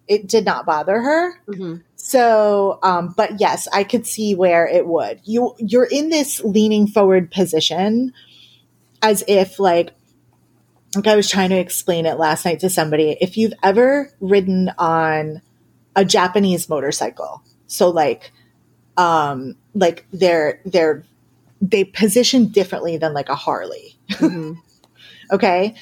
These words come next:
Speaker 1: So that's literally what you're on. So you're in this, like, bent over position. So I could see where it would be, it could get tight. Now, um,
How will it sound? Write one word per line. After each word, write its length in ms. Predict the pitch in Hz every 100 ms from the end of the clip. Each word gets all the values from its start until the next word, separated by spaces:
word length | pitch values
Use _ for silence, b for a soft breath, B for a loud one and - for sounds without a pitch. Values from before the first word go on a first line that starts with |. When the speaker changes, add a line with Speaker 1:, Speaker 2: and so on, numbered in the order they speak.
| B B B
Speaker 1:
So 200 | 277 220
that's 480 | 165 220 294 294
literally 500 | 214 208 240 226 202
what 220 | 185 175 143
you're 160 | 135
on. 320 | 147 123 92
So 140 | - 202
you're 240 | 185 226
in 300 | - 233 226
this, 280 | 190 185 -
like, 180 | 147 - _
bent 240 | 196 202 202
over 640 | 180 190 175 175 170 165 165 B B
position. 760 | - 202 196 196 - 160 151 156 B B
So 200 | - 240
I 160 | 185 208
could 240 | 220 220
see 300 | - - 190
where 240 | 226 214 196
it 60 |
would 200 | 170 185
be, 360 | 175 175 175 175
it 160 | 180 185
could 260 | - 196
get 240 | 185 175 -
tight. 380 | - 143 107 - B B B
Now, 460 | 202 190 185 175 -
um, 340 | 180 165 156